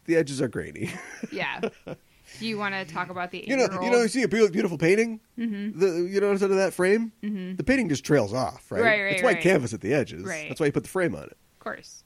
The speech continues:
Speaker 1: It's a great metaphor. It's a great metaphor.
Speaker 2: Did you wanna talk about the eight-year-old drug dealer?
Speaker 1: <laughs> Oh, yeah, my, my spirit animal?
Speaker 2: Yeah.
Speaker 1: Um, I've heard about that before I started watching the show.
Speaker 2: Uh-huh.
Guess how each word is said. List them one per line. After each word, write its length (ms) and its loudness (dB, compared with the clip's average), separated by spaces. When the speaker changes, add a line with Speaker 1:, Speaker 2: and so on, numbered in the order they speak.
Speaker 1:
It's 100 -18
a 40 -18
great 240 -18
metaphor. 380 -16
It's 120 -12
a 40 -6
great 340 -4
metaphor. 600 -6
Speaker 2:
Did 160 -16
you 120 -12
wanna 180 -12
talk 220 -14
about 200 -16
the 80 -16
eight-year-old 500 -16
drug 240 -18
dealer? 320 -6
Speaker 1:
<laughs> 220 8
Oh, 140 10
yeah, 180 2
my, 180 -6
my 180 -4
spirit 400 -2
animal? 460 4
Speaker 2:
Yeah. 400 -4
Speaker 1:
Um, 560 6
I've 360 2
heard 320 6
about 300 2
that 240 -2
before 480 0
I 60 2
started 300 0
watching 380 -2
the 60 -10
show. 340 -10
Speaker 2:
Uh-huh. 320 -8